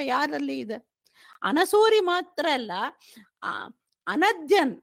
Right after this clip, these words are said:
ಅನದ್ಯ, ಅನದ್ಯಮಾನ ಅಂತ. ಅನದ್ಯಮಾನ ಅಂದ್ರೆ ಅಧ್ಯ-, ಅಧ್ಯ ಅಂದ್ರೆ ತಿನ್ನೋದು ಅಂತ,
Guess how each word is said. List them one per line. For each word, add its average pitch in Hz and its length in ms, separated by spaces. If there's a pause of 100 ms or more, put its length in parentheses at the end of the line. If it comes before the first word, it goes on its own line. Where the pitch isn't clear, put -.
ಅನದ್ಯ, 339 380
ಅನದ್ಯಮಾನ 330 960
ಅಂತ. 220 240 (140)
ಅನದ್ಯಮಾನ 370 760
ಅಂದ್ರೆ 269 340 (2500)
ಅಧ್ಯ-, 269 560
ಅಧ್ಯ 233 440
ಅಂದ್ರೆ 247 500
ತಿನ್ನೋದು 311 480
ಅಂತ, 240 180